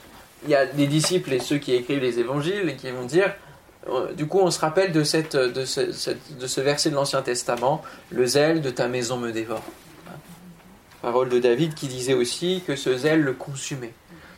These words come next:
C'est un feu, le zèle. C'est quelque chose qu'on doit entretenir. Le feu, il doit s'entretenir. Sinon, il s'éteint tout seul. Quand on laisse les choses toutes seules, il s'éteint. Donc, il doit s'entretenir. Et il y a un zèle, finalement, de la jalousie.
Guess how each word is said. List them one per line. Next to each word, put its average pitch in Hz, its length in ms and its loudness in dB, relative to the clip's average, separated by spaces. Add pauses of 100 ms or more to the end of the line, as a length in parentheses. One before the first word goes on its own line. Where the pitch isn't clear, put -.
C'est - 180 0
un 175 140 4
feu, 180 580 0
le 117 140 -6
zèle. 110 240 -8 (720)
C'est - 100 -10
quelque 165 160 4
chose 220 220 0
qu'on 180 100 2
doit 170 120 4
entretenir. 170 680 2
Le 131 140 4
feu, 214 280 -2
il 175 80 -2
doit 185 200 2
s'entretenir. 202 760 -4
Sinon, 196 280 -2
il 254 120 -2
s'éteint 254 360 2
tout 240 160 -6
seul. 151 280 0 (1040)
Quand 139 220 -6
on 151 40 2
laisse 185 220 4
les 190 100 2
choses 185 300 0
toutes 175 140 -10
seules, 190 340 2 (600)
il 147 100 0
s'éteint. 147 460 0 (240)
Donc, 170 160 0
il 202 80 -2
doit 214 120 4
s'entretenir. 202 760 -2 (260)
Et 185 160 6
il 190 60 -4
y 233 80 4
a 247 120 4
un 208 120 4
zèle, 233 180 4
finalement, 220 380 2
de 208 60 2
la 185 120 6
jalousie. 208 600 0